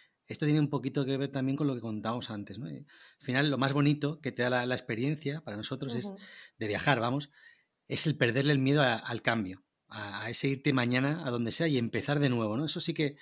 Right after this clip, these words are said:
Speaker 1: lo, lo de empezar de nuevo es importante. Más lo de, de, "Ah, mañana podemos irnos a ver, mm, China, no tengo ningún problema, cojo lo que sea". No, no.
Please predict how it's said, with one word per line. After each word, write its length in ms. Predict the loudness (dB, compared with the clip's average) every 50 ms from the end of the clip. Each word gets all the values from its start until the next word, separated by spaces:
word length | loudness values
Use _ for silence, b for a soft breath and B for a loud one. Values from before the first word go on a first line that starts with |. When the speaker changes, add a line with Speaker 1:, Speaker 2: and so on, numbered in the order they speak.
| b b b b b b b b -8
Speaker 1:
lo, 100 | -8 -6
lo 140 | -4 0 0
de 40 | 0
empezar 260 | 0 0 0 2 4 4
de 60 | 6
nuevo 100 | 4 4
es 80 | 4
importante. 500 | 0 0 0 -2 -2 -2 -4 -4 -2 -2 -2
Más 140 | 0 2 2
lo 120 | 2 2
de, 200 | 2 2 0 -4
de, 220 | -6 -8 -8 -6 -4
"Ah, 100 | -2 0
mañana 280 | 2 2 2 2 2 2
podemos 280 | 2 2 0 0 0
irnos 220 | 0 0 0 0 0
a 100 | 0 2
ver, 240 | 2 2 2 2 0 0
mm, 280 | 2 2 2 2 0 0
China, 220 | 0 2 2 4
no 80 | 2 2
tengo 140 | 4 4 4
ningún 160 | 4 4 4
problema, 300 | 4 4 4 4 2 0
cojo 200 | -2 -2 -2 -2
lo 100 | -2 0
que 100 | 0 -4
sea". 180 | -2 -2 -2
No, 100 | 0 0
no. 140 | -2 -4 -6